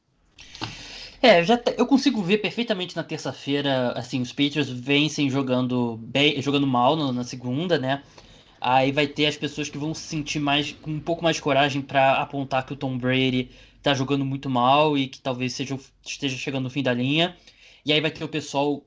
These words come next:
criticando as pessoas que criticam o Tom Brady. E vai ter as pessoas criticando quem critica, quem critica o Tom Brady. Então vai, eu consigo ver tudo isso acontecendo, é,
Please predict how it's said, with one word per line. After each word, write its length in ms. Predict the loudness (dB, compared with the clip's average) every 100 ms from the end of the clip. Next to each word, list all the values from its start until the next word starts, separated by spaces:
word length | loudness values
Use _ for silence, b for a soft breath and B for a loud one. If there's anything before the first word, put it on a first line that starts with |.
| -12
criticando 480 | -10 -10 -4 -4
as 60 | -2
pessoas 480 | -4 -8 -6 -8 -8
que 100 | -12
criticam 440 | -8 -8 -6 -6
o 40 | -6
Tom 180 | -6
Brady. 480 | -2 2 4 4 0 B B B
E 100 | 2
vai 120 | 2
ter 80 | 2
as 80 | 0
pessoas 260 | -2 -4
criticando 460 | -6 -8 -2 -2 -2
quem 100 | -6
critica, 460 | -6 -4 -2 0 0
quem 140 | -2
critica 520 | -4 -4 0 0 0
o 20 |
Tom 160 | -2 -2
Brady. 440 | 0 -2 -4 -8
Então 280 | -10 -4 -2
vai, 180 | 0 0
eu 260 | 2 0 -4
consigo 300 | -6 -6 -2
ver 140 | -2
tudo 220 | -2 -2
isso 160 | 0 0
acontecendo, 600 | -2 -2 0 0 0 -2 B B B B
é, 600 | 4 6 6 4 2 -4